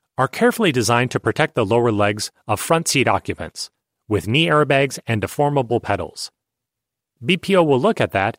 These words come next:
in a future iteration of the invention. It also wants to come up with a system that folds away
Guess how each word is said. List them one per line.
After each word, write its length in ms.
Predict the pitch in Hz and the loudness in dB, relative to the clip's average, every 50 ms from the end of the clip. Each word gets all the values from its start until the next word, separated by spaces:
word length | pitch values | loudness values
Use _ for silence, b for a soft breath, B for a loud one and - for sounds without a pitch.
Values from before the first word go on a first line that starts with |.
| _ _ - | _ _ -4
in 100 | - 147 | -2 0
a 60 | 147 | 0
future 360 | 135 - 208 220 - - 196 | 0 0 0 0 2 2 2
iteration 540 | 170 165 151 135 131 120 120 117 - - 113 | 2 2 2 2 2 2 2 2 0 0 -2
of 120 | 107 101 92 | -2 -2 0
the 80 | 107 | 0
invention. 560 | 95 92 90 92 80 76 - - - - - _ _ _ _ _ _ _ _ _ _ _ _ _ _ _ _ _ _ | 0 0 -2 -4 -6 -6 -10 -14 -14 -16 -20 _ _ _ _ _ _ _ _ _ _ _ _ _ _ _ _ _ _
It 120 | - 98 98 | -4 0 2
also 260 | 113 131 - - 131 | 2 4 4 2 2
wants 220 | 107 117 110 - | 2 2 0 0
to 100 | - 120 | -2 -4
come 220 | - - 117 120 135 | -2 -2 0 2 2
up 120 | 156 - | 0 0
with 140 | - 127 - | -2 -2 -2
a 60 | 113 | 0
system 400 | - - 208 196 - 190 151 127 | 0 0 0 0 0 0 0 0
that 120 | 117 110 - | 0 -2 -2
folds 320 | - - 175 180 180 135 | 0 2 2 2 2 2
away 320 | 135 123 123 135 131 127 | 0 0 2 2 0 0